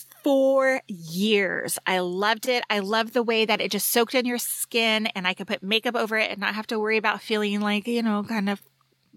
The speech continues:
oily or whatever. Um, but then I went and got a facial.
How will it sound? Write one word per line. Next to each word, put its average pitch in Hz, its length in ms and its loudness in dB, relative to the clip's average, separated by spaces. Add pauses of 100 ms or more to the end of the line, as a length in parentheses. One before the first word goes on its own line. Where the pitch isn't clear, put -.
(640)
oily 202 420 2
or 185 120 -2
whatever. 202 380 2 (500)
Um, 202 480 2 (1120)
but 262 180 0
then 339 560 2
I 233 100 2
went 294 200 0
and 311 80 -8
got 262 120 0
a 208 40 -4
facial. - 520 -4